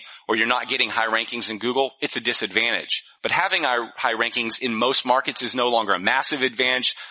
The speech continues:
It's pretty much all negative if you're not in that boat. But you don't have an opportunity to dominate your competition because so many of your competitors have now jumped on that bandwagon.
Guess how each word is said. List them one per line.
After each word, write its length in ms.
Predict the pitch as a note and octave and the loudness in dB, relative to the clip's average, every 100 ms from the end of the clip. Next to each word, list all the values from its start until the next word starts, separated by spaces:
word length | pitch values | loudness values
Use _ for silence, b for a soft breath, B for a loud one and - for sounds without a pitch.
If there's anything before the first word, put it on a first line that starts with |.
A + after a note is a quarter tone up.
| B | B
It's 160 | C#3 - | -2 -2
pretty 280 | - F#3 D#3+ | -2 0 2
much 200 | C3+ - | 2 2
all 180 | C#3 B2+ | 2 2
negative 540 | A2 G#2+ A2 G2 F2 G#2+ | 2 2 2 0 0 -2
if 180 | F#2+ | -4
you're 80 | G#2+ | -2
not 280 | G2 G2+ G2 | 0 0 -2
in 80 | F#2+ | -4
that 240 | F2+ D#2+ | -4 -2
boat. 220 | G#2 F#2+ - B B | 0 0 -2 B B
But 140 | B2+ | 0
you 60 | - | 2
don't 160 | F#3 E3 | 2 2
have 180 | D#3 | 0
an 60 | B2 | 0
opportunity 880 | A#2+ A#2+ A#2+ - D#3+ D#3 B2 G#2+ G#2 B B | 2 2 0 0 0 2 2 0 -2 B B
to 200 | - B2 G2+ | 0 0 0
dominate 460 | G#2+ B2 C3+ C3 A#2+ | 0 2 2 2 2
your 100 | G#2 | -2
competition 580 | - A#2+ - F3 - C3+ | 0 0 0 0 2 0
because 240 | A#2+ B2+ | 0 2
so 280 | - - D3 | 2 2 2
many 180 | C3 A#2+ | 2 0
of 60 | |
your 80 | G#2+ | -2
competitors 480 | - G#2+ B2+ A#2 G2 | -4 -2 0 2 2
have 140 | A2+ | -2
now 180 | A2 G#2 | -2 -2
jumped 360 | G2 - A2 A2 | 0 0 0 0
on 140 | G2+ | -2
that 220 | F#2 E2 | 0 -2
bandwagon. 560 | G2 F#2+ G2 F#2 - - | -2 -2 -2 -2 -4 -8